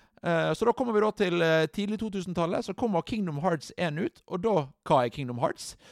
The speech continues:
Det er et spill hvor du, eh, går fra Disney-verden til Disney-verden for å, eh, ja, redde verden og, eh,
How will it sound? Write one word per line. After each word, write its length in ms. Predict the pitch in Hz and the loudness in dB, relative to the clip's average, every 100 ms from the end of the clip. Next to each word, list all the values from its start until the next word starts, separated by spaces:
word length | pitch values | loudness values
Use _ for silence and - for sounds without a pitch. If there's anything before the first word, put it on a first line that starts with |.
| - - | -20 0
Det 60 | 165 | 0
er 20 | |
et 80 | 160 | 0
spill 320 | - - 359 - - | 0 0 0 -6 -10
hvor 160 | 254 | -8
du, 280 | 214 226 214 | -6 0 2
eh, 400 | 190 170 151 143 - - 156 | 4 4 4 4 0 -6 0
går 200 | 240 170 | 2 4
fra 140 | 175 | 2
Disney-verden 680 | 190 - 170 143 127 120 135 | 0 0 -2 2 0 0 -4
til 140 | - 156 | -4 -2
Disney-verden 640 | 160 - 135 120 120 233 | -4 -4 -4 -4 -6 -10
for 180 | - 160 143 | -8 -8 -6
å, 640 | 143 139 131 120 113 110 | -2 2 2 2 0 -2
eh, 40 | 107 - _ - _ - | -4 -10 _ -20 _ -12
ja, 220 | 104 90 98 - | -8 -8 -10 -10
redde 340 | 117 123 202 214 | -2 4 6 8
verden 480 | 226 220 214 220 | 6 6 2 -2
og, 500 | 208 185 180 156 143 | 0 2 2 0 -2
eh, 680 | 156 131 131 127 123 120 120 | -4 -2 0 0 0 -2 -6